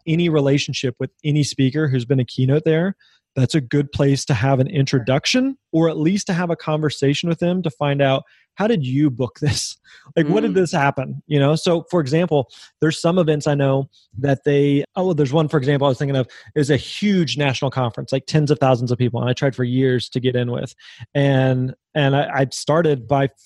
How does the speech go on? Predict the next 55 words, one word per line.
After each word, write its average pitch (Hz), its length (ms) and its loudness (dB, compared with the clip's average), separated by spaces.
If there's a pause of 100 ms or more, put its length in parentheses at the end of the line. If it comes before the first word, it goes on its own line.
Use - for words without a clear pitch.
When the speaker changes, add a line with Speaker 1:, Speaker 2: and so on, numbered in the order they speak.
Speaker 1:
talking 139 360 -2
to - 160 0
a 135 40 0
couple 139 240 0
other 131 160 2
speakers 131 360 0
that 135 80 -2
I 131 80 2
knew 131 100 0
had 123 160 0
done 127 160 2
it - 160 -6
previous 135 460 0
years, 123 320 0
and 135 80 -6
they 123 80 -4
said, 120 260 0 (140)
Speaker 2:
Right. 139 260 -8
Speaker 1:
"Here's 175 440 0
the 151 120 2
lady 123 560 0
that 127 120 -4
you 135 120 0
need 131 140 2
to 127 80 0
talk 120 240 0
to. 127 260 -4 (400)
This 147 300 0
is 143 360 0
the 139 100 2
person. 123 560 -2
Speaker 2:
Hmm. 139 60 -10
Speaker 1:
There's 135 200 0
a 143 40 0
committee, 170 580 0 (200)
but 127 120 2
here's 160 500 2
the 151 80 -2
person 139 460 0
you 135 180 2
need 131 300 0
to 131 100 -6
connect 117 340 -2
with," - 280 -10
right? 131 240 -2 (320)
Well, 151 100 -8
I 147 40 -2
Speaker 2:
Gotcha. 165 100 0
Speaker 1:
wouldn't 170 240 -2
have, - 100 -14
I 170 60 2
wouldn't 180 240 -2
have - 80 -18
known 123 180 -10 (100)
that 156 180 -4